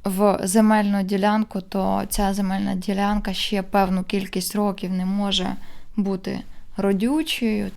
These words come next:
Однак, в принципі, вона не зруйновується так, як може зруйнуватись квартира, будинок або комерційна нерухомість.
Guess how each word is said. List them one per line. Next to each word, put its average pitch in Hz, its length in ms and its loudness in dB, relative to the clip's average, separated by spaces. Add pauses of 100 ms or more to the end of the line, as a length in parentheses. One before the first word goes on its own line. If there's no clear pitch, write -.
(120)
Однак, 208 380 4
в - 40 -12
принципі, 240 460 0
вона 202 240 0
не 208 140 6
зруйновується 220 920 2
так, 262 280 -4
як 233 160 -2
може 220 280 2
зруйнуватись 196 760 0 (720)
квартира, 269 760 2 (380)
будинок 226 720 2
або 220 480 2 (840)
комерційна 226 1120 2 (120)
нерухомість. - 840 -4